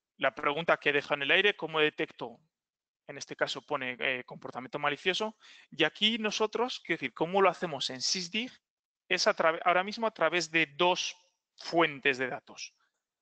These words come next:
La primera son las, las llamadas al sistema que está haciendo, que están pasando dentro del contenedor. Como bien he dicho antes, es un proceso, podemos verlo y podemos saber qué llamadas al sistema hay.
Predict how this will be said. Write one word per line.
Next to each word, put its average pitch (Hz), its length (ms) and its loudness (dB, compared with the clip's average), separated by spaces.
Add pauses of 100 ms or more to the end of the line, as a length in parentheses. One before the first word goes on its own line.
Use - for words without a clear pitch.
(220)
La 156 140 2
primera 175 380 0
son 220 240 -4
las, - 640 0
las - 500 0
llamadas 160 540 2
al 196 100 0
sistema 196 640 -4
que 170 140 0
está 175 280 0
haciendo, 151 800 -2 (260)
que - 80 -6
están 175 280 0
pasando 165 480 2
dentro 143 240 0
del 131 80 -2
contenedor. 123 580 -4 (320)
Como 139 240 -4
bien 165 160 2
he 190 60 4
dicho 190 240 0
antes, 190 260 -2
es - 120 -6
un 160 100 -12
proceso, 170 640 -2
podemos 143 360 -6
verlo 170 300 0 (340)
y - 120 -2
podemos 165 400 2
saber 160 260 2
qué 147 100 -2
llamadas 131 360 0
al 120 60 -10
sistema 123 460 -10
hay. - 80 -20